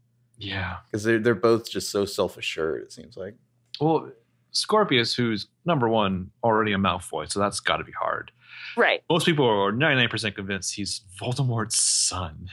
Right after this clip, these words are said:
Speaker 1: <laughs> Um, and then on top of it, his mom dies, and he's still, like, eternally chill about things. Yeah, I, that kind of, like, I don't know,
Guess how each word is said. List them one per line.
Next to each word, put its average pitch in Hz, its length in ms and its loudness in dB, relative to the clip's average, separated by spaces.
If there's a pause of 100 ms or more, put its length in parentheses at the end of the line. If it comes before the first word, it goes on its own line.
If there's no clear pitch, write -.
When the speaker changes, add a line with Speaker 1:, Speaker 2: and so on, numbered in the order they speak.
(140)
Speaker 1:
<laughs> - 100 -6 (580)
Um, 104 440 2 (260)
and 139 140 4
then 175 100 6
on 175 80 4
top 185 160 2
of 202 80 0
it, 165 60 -4
his 180 120 -10
mom 196 360 0
dies, 71 560 -6
and 147 120 0
he's 165 140 0
still, 156 680 0
like, 98 580 0
eternally 101 540 0
chill 73 400 -4 (240)
about - 320 -4
things. - 560 -8 (160)
Yeah, 101 120 0
I, 101 260 0 (1200)
that 170 140 2
kind 190 220 4
of, 156 160 2
like, 113 200 2
I 117 120 0
don't 110 100 -4
know, 92 240 -8